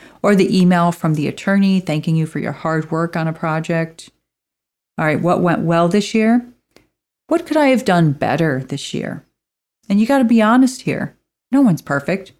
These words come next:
The only way to continuously get better is to acknowledge what your shortcomings are and then have a plan on how to improve them.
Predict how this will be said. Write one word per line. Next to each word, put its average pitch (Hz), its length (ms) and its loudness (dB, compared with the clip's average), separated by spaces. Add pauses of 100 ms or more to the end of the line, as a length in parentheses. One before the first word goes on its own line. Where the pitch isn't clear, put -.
(520)
The - 260 -4
only 277 340 2
way 170 320 2
to 175 140 -6
continuously 180 1040 0
get 175 320 -4
better 160 280 0
is 151 180 -4
to - 120 -4
acknowledge 156 680 -2
what 156 160 -4
your 165 120 -4
shortcomings 151 720 -4
are 139 400 -4 (380)
and 220 120 2
then 247 100 6
have 226 180 2
a 202 60 0
plan 196 420 0
on 135 140 0
how 151 180 -4
to 156 80 -4
improve 151 480 -6
them. - 240 -14